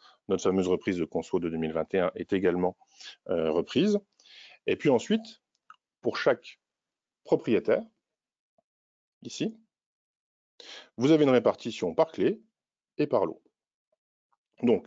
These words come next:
sur cette vue budget, on n'a pas la périodicité, c'est-à-dire que on est dans le budget, les appels n'ont peut-être pas été faits,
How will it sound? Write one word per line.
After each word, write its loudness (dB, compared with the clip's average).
sur 0
cette -2
vue -2
budget, -2
on 2
n'a 2
pas 4
la 0
périodicité, 0
c'est-à-dire -6
que -2
on 4
est 6
dans 4
le 2
budget, 4
les -2
appels 2
n'ont -4
peut-être -8
pas -2
été -6
faits, -2